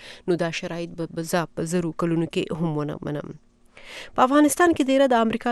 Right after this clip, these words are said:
د پوځ قومندانۍ د نیوز ویک امریکایي مجلې هغه رپورټ سم نابللی چې وایي، د امر-، امریکا دفاع وزارت په افغانستان کې میشتو امریکایي ځواکونو ته امر کړی چې د طالب وسلوالو په ضد عملیاتو کې خپل حضور کم کړي. د نیوز ویک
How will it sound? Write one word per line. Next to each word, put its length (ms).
د 120
پوځ 240
قومندانۍ 680
د 300
نیوز 280
ویک 320
امریکایي 400
مجلې 420
هغه 180
رپورټ 360
سم 220
نابللی 420
چې 220
وایي، 200
د 140
امر-، 340
امریکا 420
دفاع 240
وزارت 400
په 80
افغانستان 500
کې 200
میشتو 340
امریکایي 400
ځواکونو 400
ته 100
امر 220
کړی 200
چې 140
د 100
طالب 300
وسلوالو 500
په 120
ضد 180
عملیاتو 400
کې 160
خپل 240
حضور 300
کم 180
کړي. 680
د 120
نیوز 300
ویک 180